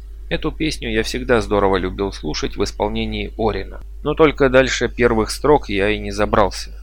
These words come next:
Если человек собрался петь, когда едет верхом, так ему лучше заранее договориться со своей лошадью. И ему надо иметь либо хороший голос, либо лошадь без музыкального слуха.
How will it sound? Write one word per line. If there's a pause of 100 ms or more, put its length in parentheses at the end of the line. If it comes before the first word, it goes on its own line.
(420)
Если
человек
собрался
петь,
когда
едет
верхом, (360)
так
ему
лучше
заранее
договориться
со
своей
лошадью. (400)
И
ему
надо
иметь
либо
хороший
голос, (200)
либо
лошадь (140)
без
музыкального
слуха.